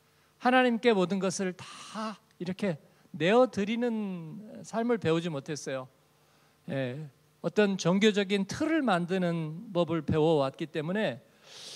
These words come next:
예, 수치나 부끄러움과 두려움은 안에다 꽁꽁꽁꽁, 예, 보일까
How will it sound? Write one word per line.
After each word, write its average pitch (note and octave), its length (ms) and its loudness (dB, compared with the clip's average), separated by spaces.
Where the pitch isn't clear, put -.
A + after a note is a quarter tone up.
예, D3 400 -12
수치나 A3 840 2
부끄러움과 F#3+ 720 4
두려움은 F#3+ 520 2
안에다 G3+ 380 2
꽁꽁꽁꽁, A3 960 0
예, F3 380 0
보일까 F#3+ 680 4